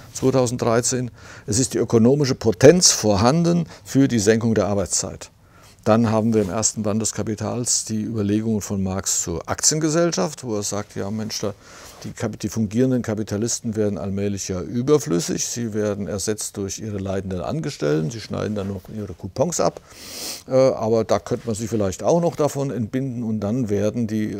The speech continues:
Unternehmen von leidenden Angestellten äh, geführt. Na ja, und das könnte man sich auch als Kooperativgenossenschaft vorstellen. Da sagt der Ka-, äh, er war der Ansicht, der irrtümlichen Ansicht, der Kapitalismus ist so überreif, dass gegenwärtig schon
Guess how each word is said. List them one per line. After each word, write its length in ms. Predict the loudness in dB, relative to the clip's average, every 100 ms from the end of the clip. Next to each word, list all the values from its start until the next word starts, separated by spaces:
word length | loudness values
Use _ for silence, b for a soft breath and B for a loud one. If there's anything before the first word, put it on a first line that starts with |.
| -4 -2
Unternehmen 560 | -2 -2 -2 -2 -2
von 140 | -4 -6
leidenden 440 | -4 -6 -6 -8
Angestellten 720 | -6 -8 -6 -4 -4 -4 -12 B B B B -6
äh, 100 | -2
geführt. 460 | -2 2 6 6 6
Na 140 | 0
ja, 180 | 0 -2
und 300 | -4 -8 -8
das 180 | -8 -4
könnte 200 | -4 -4
man 120 | -6
sich 200 | -6 -8
auch 100 | -8
als 140 | -6
Kooperativgenossenschaft 1300 | -4 -2 -2 -2 -4 -4 -16 -10 -6 -6 -6 -10 -10
vorstellen. 540 | -8 -8 -8 -12 -14 -20 b b
Da 100 | -4
sagt 280 | 2 2 2
der 80 | -2
Ka-, 140 | -2
äh, 200 | -2 -2
er 140 | -2 0
war 120 | 0
der 140 | 0
Ansicht, 440 | 0 0 -2 -4 -8
der 100 | -4
irrtümlichen 540 | -2 -2 -2 -2 -4
Ansicht, 440 | -4 -4 -6 -10 B B B B _
der 120 | -2
Kapitalismus 800 | 0 0 0 0 0 -2 -2 -4 -4
ist 300 | -4 -2 4
so 240 | 6 6
überreif, 920 | 4 2 4 4 4 2 2 0 -8 b b b _
dass 300 | 0 0 0
gegenwärtig 840 | 2 4 4 0 0 0 -2 -6 -10 b -16
schon 440 | -2 0 2